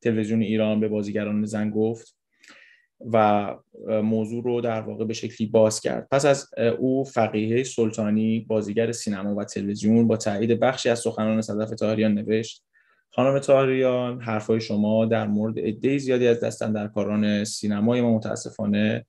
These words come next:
و متاسفانه درست است و مورد تایید است. بازیگر فیلم صورتی پس از این هم بیکار ننشست و نامه‌ای را که به امضای سی نفر از بازیگران زن تلویزیون رسیده بود، منتشر کرد. نامه‌ای که ماه‌ها قبل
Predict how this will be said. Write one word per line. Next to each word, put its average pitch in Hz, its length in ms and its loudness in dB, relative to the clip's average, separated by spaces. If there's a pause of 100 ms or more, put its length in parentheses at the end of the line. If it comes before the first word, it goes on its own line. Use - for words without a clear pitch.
(220)
و 127 80 2
متاسفانه 123 800 0
درست 101 400 -6
است - 360 -12 (560)
و 120 40 6
مورد 120 320 8
تایید 113 360 2
است. - 480 -8
بازیگر 120 460 4
فیلم 139 280 -4
صورتی 120 360 0
پس 123 240 -2
از 120 180 -4
این 131 140 -4
هم 123 200 0
بیکار 110 280 0
ننشست 120 580 0
و 113 40 -6
نامه‌ای 107 420 0
را 113 300 0 (300)
که 117 120 -4
به 107 200 0
امضای 117 340 4
سی 147 300 -6
نفر 123 300 -2
از 110 140 -4
بازیگران 107 520 -2
زن 113 220 2
تلویزیون 104 460 -4
رسیده 107 260 -4
بود، 110 340 0 (480)
منتشر 107 640 0
کرد. - 360 -10 (520)
نامه‌ای 110 380 4
که 113 120 -2
ماه‌ها 107 540 2
قبل 120 340 0